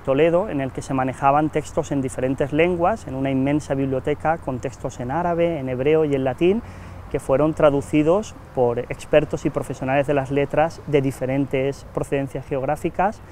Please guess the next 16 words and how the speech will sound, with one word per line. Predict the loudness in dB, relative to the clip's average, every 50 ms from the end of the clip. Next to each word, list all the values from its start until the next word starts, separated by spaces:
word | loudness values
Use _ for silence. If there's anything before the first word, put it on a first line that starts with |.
| -18 -18 -18 -18 -18 -10 -6 -4
a | -2 -2
la | -2
lengua | -2 -2 2 4 4
castellana. | 2 2 0 -6 -4 -2 0 0 0 0 -2 -6 -10 -14 -18 -18 -18 -18 -18 -18 -20 -20 -20 -12 -6 -2
Y | 0 0 2 2 2 2 2
esa | 2 0 -2 -2 -4 -2
procedencia, | -2 -2 -2 0 0 0 0 0 -2 -2 0 2 4 4 4 4 2 0 -2 -2 -4 -6 -8 -10 -10
eh, | -8 -6 -6 -6 -4
geográfica | 0 0 2 2 2 0 -2 -4 -4 -2 0
varia | 0 2 2 2 2 2 0 0 -2
de | -4 -4 -6
estos | -6 -6 -8 -12 -6
colabor-, | -2 0 2 2 4 4 2 2 0 -2 -6 -12 -16 -6 0
colaboradores | 2 2 4 4 2 2 2 4 4 4 2 2 -2 -2
también, | -2 0 0 2 2 2 2 2 2 -2 -4 -4
eh, | -4 -4 -2 -2 -4 -4 -4 -4 -6 -6